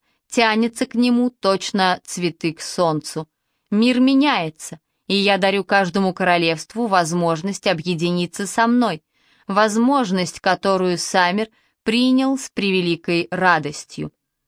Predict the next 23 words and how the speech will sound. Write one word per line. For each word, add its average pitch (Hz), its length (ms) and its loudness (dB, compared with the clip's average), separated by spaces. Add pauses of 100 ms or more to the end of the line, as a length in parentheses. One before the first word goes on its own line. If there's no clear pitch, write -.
(320)
Он 220 200 2
продолжает 247 640 2
разглагольствовать 247 920 0
о 226 60 2
всеобщем 233 540 -2
единстве, 190 720 -2 (260)
покое 202 580 0
и 196 180 -4
мире, 180 420 -4 (260)
разжигая 202 720 0
во 202 120 2
мне 202 240 0
злость. 196 560 -4 (420)
Поэтому 302 500 2
я 262 180 2
стараюсь 247 500 0
не 240 120 2
принимать 247 560 0
его 180 160 -2
слова 185 380 0
близко 180 360 -2
к 175 60 -10
сердцу, 247 500 -4